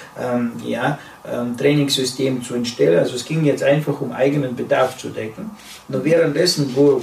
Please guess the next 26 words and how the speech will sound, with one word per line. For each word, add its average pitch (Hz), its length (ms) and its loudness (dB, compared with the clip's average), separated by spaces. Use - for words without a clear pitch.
wo 135 120 4
ich 127 220 -2
diesen, 139 540 0
äh, 117 340 -2
dieses 127 260 -2
Bedürfnis, 135 720 0
also, 117 320 -2
äh, 113 160 -6
diesem 127 240 -4
Bedürfnis 135 560 0
nachgegangen 135 680 0
bin 151 220 2
und 120 160 0
habe 113 180 -2
diese, 123 300 -4
äh, 110 320 -2
Prozesse 120 460 -6
kennengelernt, 151 640 2
habe 131 140 4
ich 131 120 -2
gesagt, 135 320 0
das, - 200 0
das 131 180 -2
ist 135 200 -4
eigentlich 127 440 0
das - 420 -2